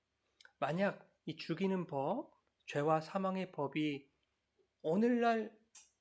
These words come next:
지금까지 우리에게 유효하다면, 그죠?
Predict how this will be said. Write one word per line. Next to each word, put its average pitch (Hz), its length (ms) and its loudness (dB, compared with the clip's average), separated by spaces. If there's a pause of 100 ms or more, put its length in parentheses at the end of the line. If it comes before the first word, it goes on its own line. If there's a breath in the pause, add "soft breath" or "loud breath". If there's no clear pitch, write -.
(320)
지금까지 220 680 2
우리에게 175 480 2
유효하다면, 143 840 -4 (460)
그죠? 190 320 -6